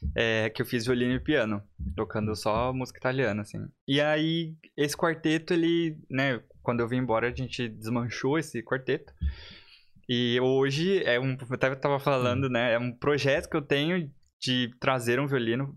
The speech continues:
Speaker 1: do Brasil pra cá
Speaker 2: Hum.
Speaker 1: e voltar a fazer o casamento.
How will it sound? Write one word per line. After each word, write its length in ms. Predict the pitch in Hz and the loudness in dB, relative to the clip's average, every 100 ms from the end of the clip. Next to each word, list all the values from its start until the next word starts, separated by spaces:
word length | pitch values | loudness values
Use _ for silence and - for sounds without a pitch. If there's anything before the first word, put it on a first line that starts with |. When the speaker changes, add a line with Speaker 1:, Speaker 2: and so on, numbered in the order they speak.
| - | -12
Speaker 1:
do 200 | 110 113 | -2 0
Brasil 400 | 117 110 113 120 | 2 0 0 -2
pra 120 | 123 | -2
cá 460 | 147 - 113 135 151 _ _ _ _ _ _ - | -4 0 0 0 -4 _ _ _ _ _ _ -12
Speaker 2:
Hum. 180 | 98 90 98 - - | -10 -10 -16 -14 -4
Speaker 1:
e 80 | 123 | -2
voltar 300 | 117 127 120 | 0 -2 -4
a 40 | |
fazer 360 | 123 131 127 135 | -4 -2 0 2
o 380 | 143 147 143 139 | 2 0 -2 -2
casamento. 520 | 160 165 190 113 _ | -2 -2 -4 -8 _